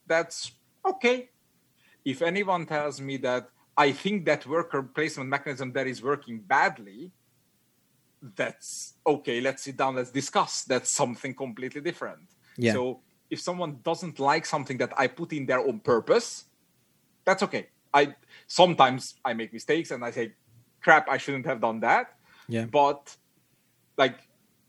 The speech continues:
Speaker 1: willful mistakes when I've thought it through and I picked option A and option A turned out to be bad.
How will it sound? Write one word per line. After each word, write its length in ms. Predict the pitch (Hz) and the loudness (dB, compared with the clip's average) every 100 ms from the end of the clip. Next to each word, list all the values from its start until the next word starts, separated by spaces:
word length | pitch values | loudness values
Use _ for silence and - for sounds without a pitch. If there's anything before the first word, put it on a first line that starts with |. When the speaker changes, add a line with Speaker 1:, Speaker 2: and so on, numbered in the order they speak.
| _ _ - | _ _ -14
Speaker 1:
willful 720 | 117 143 185 185 - 196 196 | -2 8 8 8 2 -6 -4
mistakes 520 | 190 - 196 208 - | -6 -2 -2 -2 -4
when 120 | 151 | -2
I've 120 | 127 | -2
thought 500 | - - - 180 170 | -4 -6 0 0 0
it 140 | 165 147 | -4 -4
through 380 | - 160 160 160 | -4 -2 0 2
and 140 | 139 | 2
I 80 | 131 | 2
picked 300 | - 160 - | 2 -2 -2
option 380 | - 123 - 127 | -8 -4 0 4
A 360 | 139 131 131 131 | 8 8 6 0
and 180 | 117 117 | -4 -8
option 300 | - - 135 | -10 -10 -8
A 100 | 127 | -6
turned 240 | 139 127 | -6 -4
out 160 | 123 117 | -4 -6
to 60 | 101 | -12
be 100 | 104 | -12
bad. 540 | - 143 233 277 | -2 2 2 0